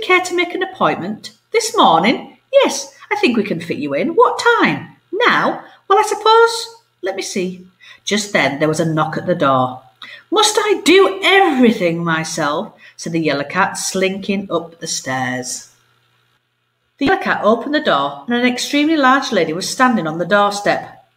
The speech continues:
"Can I help you?" said yellow cat. "Missus Ursula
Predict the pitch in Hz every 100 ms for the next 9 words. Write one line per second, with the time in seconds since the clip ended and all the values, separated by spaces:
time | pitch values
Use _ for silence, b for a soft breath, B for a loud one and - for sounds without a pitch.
0 | _ _ - 440 466 - 240 - 247 262
1 | - - - 170 - - 190 - - -
2 | _ b b - 415 466 480 508 622 622
3 | 587 587